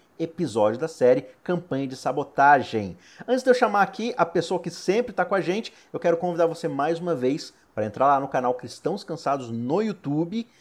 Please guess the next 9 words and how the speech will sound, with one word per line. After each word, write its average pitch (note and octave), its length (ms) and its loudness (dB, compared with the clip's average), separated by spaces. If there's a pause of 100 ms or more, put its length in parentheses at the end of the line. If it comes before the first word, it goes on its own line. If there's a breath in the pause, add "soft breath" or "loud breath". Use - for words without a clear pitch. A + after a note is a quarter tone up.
(140 soft breath)
ou D#3 200 8
lá C3 180 6
em A2+ 160 -2
cristãoscansados A#2 680 -8
ponto A2+ 260 -10
com G#2 160 -8
ponto G2 280 -12
B E3+ 100 -2
R, E3 240 0